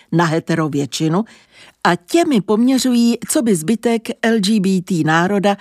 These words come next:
měl chtít a cokoliv navíc je pro ně přemrštěný požadavek. Ale no tak, pomyslela jsem si,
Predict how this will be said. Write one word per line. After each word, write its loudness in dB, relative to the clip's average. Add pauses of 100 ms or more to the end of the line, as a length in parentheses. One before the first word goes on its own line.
(220)
měl 2
chtít -4 (380)
a 2
cokoliv -2
navíc -2 (340)
je 4
pro 0
ně 2 (200)
přemrštěný -2
požadavek. -8 (1200)
Ale 2
no -2
tak, -10
pomyslela -6
jsem -6
si, -6